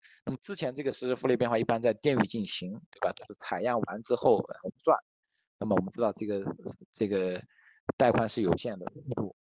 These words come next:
啊，这个算的毕竟是有延时的啊。那么利用光的方法呢，一个典型的例子实际上就是三棱镜，对吧？一个白光进来，不同颜色的光在空间就分开了。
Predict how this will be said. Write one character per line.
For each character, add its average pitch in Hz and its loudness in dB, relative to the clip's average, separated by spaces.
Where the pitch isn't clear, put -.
啊， 95 -18
这 104 -14
个 - -10
算 113 0
的 - -8
毕 107 -12
竟 101 -10
是 - -8
有 90 -4
延 87 -6
时 87 -8
的 87 -12
啊。 - -14
那 123 -6
么 127 4
利 143 6
用 147 6
光 196 6
的 170 6
方 147 4
法 110 2
呢， 101 -6
一 113 -10
个 131 -2
典 107 0
型 123 -6
的 147 6
例 147 6
子 113 4
实 - -4
际 110 0
上 113 2
就 131 4
是 - 0
三 143 4
棱 143 2
镜， 196 2
对 107 -6
吧？ 98 -2
一 117 -8
个 127 2
白 110 4
光 147 6
进 147 0
来， 104 2
不 139 4
同 135 6
颜 117 6
色 143 6
的 123 6
光 123 0
在 117 -4
空 139 -14
间 143 -14
就 123 -12
分 131 -14
开 - -14
了。 151 -12